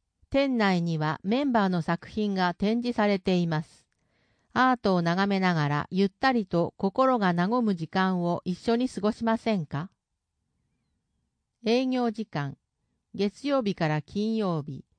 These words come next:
第四土曜日、定休日、土曜日、日曜日、祝日、第四土曜日の次の月曜日。十一時から十七時三十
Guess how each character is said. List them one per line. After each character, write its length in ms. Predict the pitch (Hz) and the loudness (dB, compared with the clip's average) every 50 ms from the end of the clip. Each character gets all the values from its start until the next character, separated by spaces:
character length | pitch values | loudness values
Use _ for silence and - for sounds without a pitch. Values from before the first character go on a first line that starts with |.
| _ _ _ _ _ _ _ _ _ - | _ _ _ _ _ _ _ _ _ -10
第 320 | 175 170 208 233 254 269 262 | -4 0 0 0 0 0 -2
四 280 | 262 247 247 240 226 | -2 -2 -2 -2 -2
土 160 | 185 190 190 196 | 0 0 2 2
曜 240 | 202 190 170 143 | 2 2 0 -2
日、 180 | 131 - - - _ _ _ _ _ _ _ _ _ _ _ _ _ _ _ _ _ | -4 -6 -12 -16 _ _ _ _ _ _ _ _ _ _ _ _ _ _ _ _ _
定 240 | - 226 240 254 240 | 0 0 0 0 -2
休 340 | _ - 262 247 220 185 151 | _ -6 -2 0 0 0 -2
日、 220 | - 139 - - _ _ _ _ _ _ _ _ _ _ _ - | -4 -10 -12 -12 _ _ _ _ _ _ _ _ _ _ _ -8
土 220 | 165 185 196 220 | -4 -2 -2 0
曜 240 | 262 269 247 226 180 | 0 0 0 0 -2
日、 240 | 143 147 143 - _ _ - | -2 -6 -10 -10 _ _ -8
日 400 | 196 175 185 180 _ - 226 240 | -4 -4 -4 -4 _ -6 -4 -2
曜 240 | 247 233 220 190 151 | 0 0 0 -2 -4
日、 240 | 139 143 135 - _ _ _ _ _ _ | -6 -8 -12 -12 _ _ _ _ _ _
祝 320 | _ - 185 - - 220 208 | _ -8 -8 -4 -4 -4 -2
日、 480 | 196 208 185 _ - - 165 160 - _ _ _ _ _ _ _ - - | -2 -4 -6 _ -8 -8 -8 -8 -8 _ _ _ _ _ _ _ -14 -6
第 300 | 170 202 226 254 269 262 | -4 -2 -2 -2 -2 -2
四 260 | 254 254 247 240 220 | -2 -2 -2 -2 -2
土 140 | 214 214 220 | 0 0 0
曜 240 | 240 254 254 247 220 | 2 2 2 0 0
日 120 | 196 175 | -2 -2
の 140 | 165 156 151 | -2 -2 -4
次 320 | _ - 180 180 190 220 | _ -6 -8 -4 -4 -2
の 160 | 196 170 151 | -2 -2 -2
月 320 | 139 156 151 - - 208 226 | -2 -4 -4 -4 -4 -4 -2
曜 260 | 233 226 196 160 139 | -2 0 0 -2 -4
日。 180 | 127 127 - - _ _ _ _ _ _ _ _ _ _ _ _ _ _ _ _ _ _ _ - 180 | -6 -8 -12 -14 _ _ _ _ _ _ _ _ _ _ _ _ _ _ _ _ _ _ _ -16 -10
十 280 | 170 202 247 269 269 269 | -6 -4 -2 -2 -2 -4
一 260 | 254 - - 269 233 | -6 -6 -6 -6 -4
時 100 | 220 208 | -4 -6
か 160 | - - 151 | -4 -4 -4
ら 220 | 151 147 139 - - | -4 -4 -6 -8 -10
十 300 | 156 143 190 226 247 254 | -12 -6 -2 -2 -2 -2
七 300 | 254 262 254 254 254 240 | -2 -2 -2 -2 -2 -2
時 100 | 180 165 | -4 -4
三 300 | 156 - 175 175 196 202 | -6 -4 -4 -4 -2 -4
十 160 | 196 190 202 | -4 -6 -8